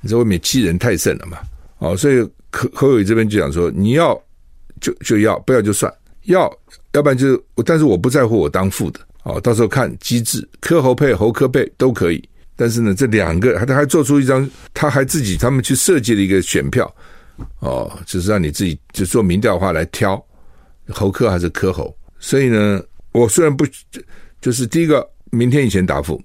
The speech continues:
如果明天不答复，来不及了，来不及了，就进入政党协商，政党之间去谈吧。意思就是候选人不谈了，我现在是候选人啊，我给你的这个条件就是我做副的没关系，但是呢，要放在一张选票上。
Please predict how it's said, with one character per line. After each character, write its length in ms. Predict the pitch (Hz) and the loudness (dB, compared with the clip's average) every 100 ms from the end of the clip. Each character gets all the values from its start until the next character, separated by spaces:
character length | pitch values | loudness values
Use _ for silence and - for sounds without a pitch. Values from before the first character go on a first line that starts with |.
| - | -10
如 120 | - 147 | 0 2
果 100 | 147 | 2
明 180 | 120 127 | 2 2
天 120 | 151 | 0
不 80 | 160 | 0
答 160 | 120 | 0
复， 220 | 85 104 - 92 | -2 -4 -4 -2
来 140 | 90 | 0
不 100 | 120 | 0
及 220 | 117 58 | -4 -6
了， 120 | 50 - - - | -10 -14 -20 -12
来 160 | - 131 | -4 -2
不 100 | 165 | 0
及 180 | 123 117 | 0 2
了， 240 | 110 - - - - | 0 -4 -14 -20 -6
就 100 | 123 | -2
进 160 | 104 131 | 0 2
入 140 | 110 | 2
政 220 | - 147 | 0 0
党 200 | 85 64 | 0 -4
协 180 | 69 80 | -4 -4
商， 240 | 82 82 - - - - - | -2 -4 -8 -16 -20 -20 -12
政 140 | - 143 | -4 0
党 160 | 98 | 0
之 100 | 78 | 0
间 100 | 104 | -2
去 100 | 95 | -2
谈 240 | 104 71 64 | -4 -6 -8
吧。 160 | 65 - - - | -10 -12 -20 -14
意 80 | - | -8
思 180 | 101 117 | -4 -2
就 120 | 98 | 0
是 60 | 104 | 0
候 180 | - 120 | 0 0
选 120 | 80 | -2
人 80 | 80 | -2
不 80 | |
谈 200 | 101 78 - | -4 -6 -10
了， 140 | - - | -16 -14
我 120 | - 98 | -8 -4
现 120 | 151 | 0
在 60 | |
是 60 | 127 | 0
候 160 | 135 131 | 2 0
选 180 | 90 | 0
人 120 | 67 58 | -4 -6
啊， 120 | 65 - - - - - | -10 -16 -20 -20 -20 -8
我 120 | 87 | -6
给 180 | 85 135 | -2 0
你 140 | 131 | 2
的 220 | 92 95 - _ - - | 2 0 -4 _ -20 -20
这 200 | - 98 | -6 -4
个 180 | 82 85 - | -2 -4 -6
条 180 | - 90 | -6 -4
件 180 | 104 98 | -2 -2
就 120 | 87 | -2
是 240 | 85 87 69 - - | -2 -4 -6 -16 -16
我 180 | - 113 | -2 0
做 160 | 220 165 | 2 2
副 160 | 139 | 2
的 80 | 117 | 2
没 120 | 80 | 0
关 180 | 78 85 | 0 -2
系， 300 | 87 73 - - _ - | -2 -6 -10 -16 _ -4
但 180 | 131 113 | -2 0
是 180 | 120 104 | 0 0
呢， 240 | 85 78 - - - - | 0 -4 -12 -20 -18 -4
要 80 | 110 | -2
放 240 | - 117 | 0 2
在 80 | 101 | 2
一 80 | 98 | 0
张 160 | 95 | 0
选 180 | 95 - | -2 -4
票 160 | 82 53 | -6 -8
上。 160 | - | -10